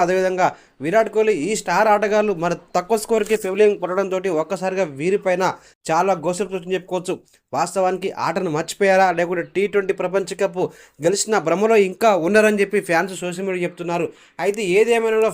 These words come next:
ఫైనల్గా మాత్రం మన యశస్వి జైస్వాల్ తనకే సాధ్యమైన రీతిలో అదరగొట్టిన ఆటతీరుతో ముందుకు దూసుకుపోతున్న వేళ పట్టు వదలని విక్రమార్కులుగా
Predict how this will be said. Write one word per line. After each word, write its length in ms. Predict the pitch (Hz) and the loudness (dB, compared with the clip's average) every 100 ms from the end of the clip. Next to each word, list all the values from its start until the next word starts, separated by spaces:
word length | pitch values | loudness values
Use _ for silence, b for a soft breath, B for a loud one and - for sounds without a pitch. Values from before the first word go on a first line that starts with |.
| - | 0
ఫైనల్గా 440 | 175 220 220 208 190 | 0 2 2 2 0
మాత్రం 240 | 190 202 185 143 | -2 -2 -2 0
మన 120 | 165 196 - b b 180 | 0 0 -2 b b -4
యశస్వి 280 | 208 220 202 | -4 -2 2
జైస్వాల్ 360 | 208 220 196 - - | 2 2 -2 -4 -4
తనకే 320 | 160 214 226 220 214 | -2 0 0 0 0
సాధ్యమైన 380 | 202 214 208 196 | 0 0 2 2
రీతిలో 260 | 196 202 185 - | 0 -2 -4 -4
అదరగొట్టిన 460 | 147 202 202 196 202 123 151 | -4 -2 -2 -2 -8 -2 -2
ఆటతీరుతో 440 | 180 185 185 196 185 151 | -2 -6 -6 -4 -4 -4
ముందుకు 260 | 175 185 175 | -4 -6 -8
దూసుకుపోతున్న 460 | 175 - 175 175 165 | -10 -10 -8 -6 -4
వేళ 180 | 170 160 b b b - | -2 -4 b b b -2
పట్టు 280 | 160 - 202 190 | -2 2 2 2
వదలని 300 | 190 185 170 | 2 0 -2
విక్రమార్కులుగా 800 | 170 196 185 180 180 175 180 | -2 -2 0 -4 -4 -4 -2